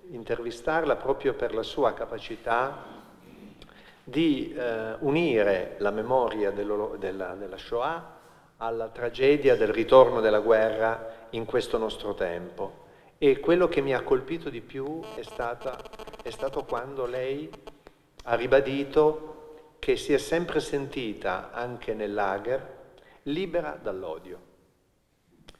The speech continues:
libera da qualsiasi sentimento di odio nei confronti delle persone che la tenevano segregata. E questo sentimento,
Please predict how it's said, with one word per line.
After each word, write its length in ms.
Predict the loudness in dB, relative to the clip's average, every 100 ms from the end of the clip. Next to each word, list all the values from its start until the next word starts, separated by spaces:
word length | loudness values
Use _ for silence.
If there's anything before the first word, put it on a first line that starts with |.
| _ _
libera 600 | -10 -8 -4 -4 -4 -12 -12
da 140 | -12
qualsiasi 680 | -4 -4 -4 -6 -6 -6 -8
sentimento 840 | -10 -8 -10 -10 -10 -8 -8 -8 -10
di 160 | -6
odio 540 | -6 -6 -8 -12 -12 -16 _ -20 _ _
nei 160 | -6 -6
confronti 840 | -6 -8 -6 -4 -4 -6 -10 -10 -18 -20
delle 300 | -6 -4 -4
persone 600 | -8 -10 -6 -6 -4 -8
che 80 | -8
la 100 | -10
tenevano 720 | -8 -10 -8 -10 -10 -10 -12
segregata. 840 | -12 -14 -10 -10 -10 -12 -12 -16 -18 _ -20 -20 _
E 160 | _ -8
questo 460 | -2 -2 -2 -4 -6
sentimento, 1120 | -4 -6 -4 -6 -4 -4 -8 -4 -4 -4